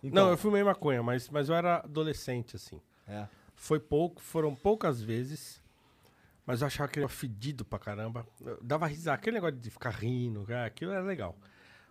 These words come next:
Speaker 2: Mas fedia demais. Aí eu falei, "Putz, isso aqui é muito fedido, cara." E eu lembro, assim, a primeira vez, hoje eu posso falar isso abertamente, minha mãe já sabe.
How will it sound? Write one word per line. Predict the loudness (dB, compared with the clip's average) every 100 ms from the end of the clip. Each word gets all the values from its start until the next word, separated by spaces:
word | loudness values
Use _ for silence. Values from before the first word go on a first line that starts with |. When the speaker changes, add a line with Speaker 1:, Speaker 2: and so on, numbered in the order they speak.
| _
Speaker 2:
Mas | -2 -2 -4 _ _ _
fedia | -6 -6 -2 0
demais. | 2 4 4 2
Aí | -2
eu |
falei, | -4 -10
"Putz, | -6 -8 -8
isso | -10
aqui | -10
é |
muito | -10 -12
fedido, | -18 -16 -12 -10 -6
cara." | 0 2
E |
eu | 2
lembro, | 2 0
assim, | -2 -4
a |
primeira | -4 -2 0 0
vez, | 0 -2 -4 -8
hoje | -2 0
eu | 2
posso | 0 0
falar | 0 0
isso | -2
abertamente, | -2 -2 -2 -2
minha | 0
mãe | 0 0
já | -2
sabe. | -4 -6 -6